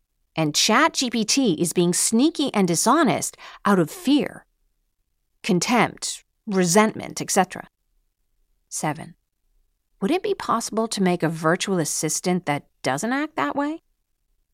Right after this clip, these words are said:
What if it had been programmed by non-capitalists? Eight,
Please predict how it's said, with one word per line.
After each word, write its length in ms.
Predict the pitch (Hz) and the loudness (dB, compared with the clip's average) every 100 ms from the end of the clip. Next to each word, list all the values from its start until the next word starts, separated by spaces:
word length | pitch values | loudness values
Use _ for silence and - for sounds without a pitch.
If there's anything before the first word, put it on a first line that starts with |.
| _ _ _ _ | _ _ _ _
What 220 | 180 240 | -2 2
if 160 | 320 330 | 2 2
it 100 | 277 | 2
had 140 | 233 | 4
been 160 | 190 175 | 4 2
programmed 640 | - 214 214 165 135 143 | 2 2 2 0 -2 -2
by 160 | 160 165 | 2 4
non-capitalists? 1300 | 175 185 208 208 202 202 185 160 - - - - - _ _ _ _ _ _ _ _ - | 6 6 6 4 2 0 -2 -4 -6 -10 -8 -10 -10 _ _ _ _ _ _ _ _ -6
Eight, 300 | 143 107 | -6 -6